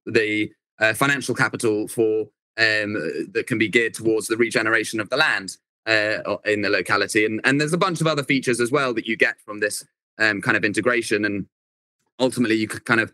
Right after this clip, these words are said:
scale that up to having lots of these villages, and,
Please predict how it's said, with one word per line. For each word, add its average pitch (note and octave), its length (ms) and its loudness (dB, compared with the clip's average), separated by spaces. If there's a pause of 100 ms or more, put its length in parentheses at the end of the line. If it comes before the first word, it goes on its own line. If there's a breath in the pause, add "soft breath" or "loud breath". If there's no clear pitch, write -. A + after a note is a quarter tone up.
(200)
scale B2+ 300 0
that A#2+ 160 0
up B2+ 160 -4
to - 80 -12
having A#2 240 0
lots C3 240 -2
of A2 80 -4
these A2+ 160 -2
villages, A2+ 480 0
and, G#2 200 -4